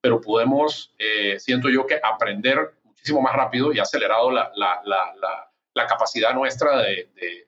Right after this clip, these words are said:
de, de aprender sobre estos temas y aprender de experiencias pasadas. Eh, y eso ha valido completamente la pena. Eh, a mí me encantaría ver a más compañías,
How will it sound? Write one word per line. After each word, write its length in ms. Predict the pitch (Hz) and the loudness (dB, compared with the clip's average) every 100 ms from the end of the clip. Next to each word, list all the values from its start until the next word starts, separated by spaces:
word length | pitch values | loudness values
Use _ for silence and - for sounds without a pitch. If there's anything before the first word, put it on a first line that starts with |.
| _ | _
de, 120 | 90 - | -10 -2
de 80 | |
aprender 640 | - - 95 110 143 151 156 | -2 0 -2 0 0 0 -6
sobre 260 | - 113 113 | -6 -4 -2
estos 180 | - 127 | -6 -6
temas 280 | 131 143 131 | -2 0 -2
y 40 | |
aprender 280 | 110 101 113 | -6 -6 -6
de 60 | 131 | -6
experiencias 500 | - 101 110 110 113 | -8 -6 -6 -6 -12
pasadas. 480 | - 92 - - _ _ _ _ _ - | -8 -6 -6 -10 _ _ _ _ _ -6
Eh, 760 | 113 110 107 107 104 104 101 127 | -2 0 0 0 0 0 0 0
y 80 | 131 | 0
eso 160 | 135 | 2
ha 40 | 143 | 2
valido 520 | 139 139 143 147 - | 2 0 0 0 -2
completamente 540 | 113 104 131 131 123 | -6 -2 0 0 0
la 140 | 127 - | -2 0
pena. 440 | 123 131 143 - _ | 0 0 -2 -6 _
Eh, 680 | 107 104 98 98 95 95 101 | -2 -2 -2 -2 -4 -6 -8
a 60 | 107 | -6
mí 80 | 120 | -4
me 60 | |
encantaría 500 | 139 113 110 98 131 | -2 -2 0 2 2
ver 160 | 127 131 | 2 2
a 120 | 113 | 0
más 160 | 127 - | -2 -2
compañías, 760 | 165 - 107 117 127 131 - | -2 -4 -2 -2 -2 -4 -8